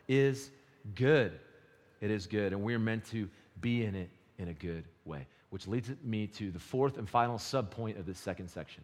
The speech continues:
okay? And it's really important you hear me say this because it, this is something that's true and you need to hear it. Not all Christians are working for God in their work.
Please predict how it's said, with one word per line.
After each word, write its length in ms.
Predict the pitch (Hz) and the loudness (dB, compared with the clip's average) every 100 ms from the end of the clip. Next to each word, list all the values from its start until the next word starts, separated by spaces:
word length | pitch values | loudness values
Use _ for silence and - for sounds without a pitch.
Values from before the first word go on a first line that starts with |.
| - | -6
okay? 240 | 117 120 - - - | -2 -2 -6 -20 -12
And 100 | 110 | -4
it's 120 | 127 107 | -4 -2
really 320 | 104 117 117 | 0 2 2
important 300 | 110 120 117 | 0 -2 -2
you 60 | |
hear 100 | 107 | -2
me 80 | 117 | -4
say 200 | - 117 | 0 2
this 200 | 117 110 - - | 2 0 -10 -8
because 220 | 123 113 107 | -6 -4 -4
it, 80 | 82 120 | -6 -6
this 180 | 127 | -4
is 80 | 135 | -4
something 280 | - 127 113 | -2 -2 -2
that's 220 | 101 - | -4 -8
true 400 | - - 127 127 | -10 -2 0 0
and 100 | 123 | -2
you 60 | 104 | -4
need 140 | 110 | -4
to 100 | 98 | -4
hear 260 | 90 98 82 | -4 -6 -6
it. 200 | 78 - _ _ _ _ _ _ _ _ _ _ _ - _ _ _ _ _ _ _ 98 | -10 -16 _ _ _ _ _ _ _ _ _ _ _ -20 _ _ _ _ _ _ _ -4
Not 480 | 117 120 131 147 - | 4 6 6 2 2
all 260 | 123 123 | 4 6
Christians 760 | 123 - 139 123 - 98 85 87 - - - - - | 4 2 2 2 -2 -6 -6 -12 -18 -20 -20 -20 -2
are 160 | 117 113 | 2 4
working 760 | 110 101 127 131 135 135 135 135 | 2 4 4 2 0 0 0 -4
for 200 | - 110 | -2 0
God 460 | 107 110 107 104 - | 2 4 4 0 -2
in 120 | 107 | -4
their 140 | 95 | -2
work. 460 | 92 87 82 - | -2 -2 -4 -6